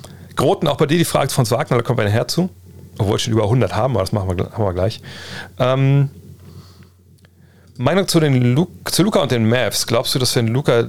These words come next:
und die Roleplayer, die vor allem Offensivformen der letzten Jahre kommen, falls möglich mit K P eventuell doch besser, als es gerade aussieht?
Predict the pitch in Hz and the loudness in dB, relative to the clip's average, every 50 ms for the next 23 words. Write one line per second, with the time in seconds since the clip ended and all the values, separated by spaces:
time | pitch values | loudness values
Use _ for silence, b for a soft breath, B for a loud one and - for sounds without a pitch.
0 | - - - - - - - - - 117 120 110 104 117 139 135 - 135 123 117 | -4 -10 -12 -10 -10 -12 -10 -8 -4 -2 -2 0 0 0 -2 0 0 2 2 2
1 | 113 113 117 - - - - 117 117 - 110 - 101 107 123 123 - - 127 120 | 2 0 -2 -2 -2 0 0 0 0 -2 -2 -2 -2 -2 -2 -4 -2 -2 0 0
2 | 117 117 110 107 113 - - - 104 104 113 117 - - 127 117 117 117 - - | 0 0 0 0 0 0 0 0 2 2 2 0 0 -2 -2 0 0 -2 -2 -4
3 | 113 107 - 120 110 113 - - 110 101 - - - 117 110 - - - 110 104 | -4 -2 0 2 2 2 2 0 -2 -2 -4 -6 -4 -4 -4 -4 -4 -2 -2 -2
4 | - - - - - 123 127 127 117 113 - - - 117 113 107 117 107 98 - | -2 -4 -8 -4 -2 0 0 0 0 -2 -4 -2 -2 -2 -2 0 0 -2 0 -2
5 | 113 110 - - 110 - - 110 104 - - - 104 - - - - - - 107 | -4 -4 -2 -4 -4 0 0 0 0 0 -2 -2 -4 -4 -4 -8 -6 -4 -4 -4
6 | 101 104 - - 123 - - - - | -2 -2 -4 -4 -4 -4 -6 -6 -8